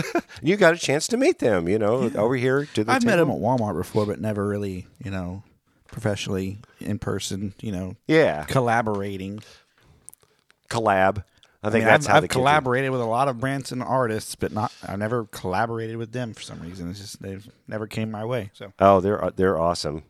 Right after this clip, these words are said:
Speaker 1: They're, they're totally awesome. And then Keith was the, the final one, and just, it blew my mind. Some of the stuff he was saying just blew my mind.
Speaker 2: Oh, yeah. He, it, it,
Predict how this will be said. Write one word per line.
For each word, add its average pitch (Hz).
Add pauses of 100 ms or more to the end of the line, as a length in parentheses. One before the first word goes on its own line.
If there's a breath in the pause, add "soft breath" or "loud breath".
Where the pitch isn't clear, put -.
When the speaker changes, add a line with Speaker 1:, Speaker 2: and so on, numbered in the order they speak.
Speaker 1:
They're, 95
they're 82
totally 87
awesome. 80 (180 loud breath)
And 127
then 120
Keith 127
was 98
the, 90
the 82
final 95
one, 73
and 78
just, - (480 loud breath)
it 131
blew 147
my 120
mind. 107
Some 127
of 147
the 131
stuff 117
he 104
was 95
saying 104
just 85
blew 90
my 87
mind. 71 (100)
Speaker 2:
Oh, 90
yeah. 85
He, 117
it, 120
it, -